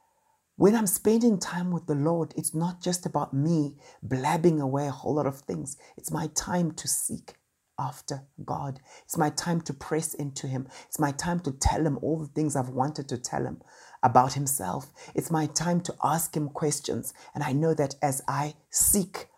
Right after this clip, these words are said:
I will find. As I knock, the door will be open. And that's where the treasures are. I want to encourage you. It's a joyous thing that we are doing. It's not a chore. I also want to say to you,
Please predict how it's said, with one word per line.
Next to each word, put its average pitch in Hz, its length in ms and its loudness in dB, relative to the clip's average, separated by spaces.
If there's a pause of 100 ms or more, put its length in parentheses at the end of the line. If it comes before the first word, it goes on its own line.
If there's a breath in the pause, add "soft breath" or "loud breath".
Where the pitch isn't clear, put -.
(120)
I 139 120 0
will 135 180 -2
find. 135 400 -2
As 120 160 -6
I 151 140 -2
knock, 147 580 4 (300 soft breath)
the 135 100 2
door 139 260 4
will 147 140 2
be 135 180 -2
open. 139 440 -4 (200 loud breath)
And - 200 -6
that's - 280 -2
where 160 120 -2
the 151 100 0
treasures 139 520 -4
are. 139 280 -6 (340 loud breath)
I 131 60 0
want 170 140 4
to 180 60 2
encourage 151 580 -2
you. 123 140 -2 (180 soft breath)
It's 139 160 -2
a 135 40 6
joyous 143 520 2
thing 127 360 0 (300 soft breath)
that 127 260 4
we 123 280 -2 (240 soft breath)
are 127 120 6
doing. 127 440 2 (200)
It's 139 140 0
not 147 160 12
a 165 60 10
chore. 160 500 6 (1500 soft breath)
I - 60 10
also 262 240 6
want 247 160 8
to 226 40 8
say 190 280 2
to 185 200 -2
you, 160 360 2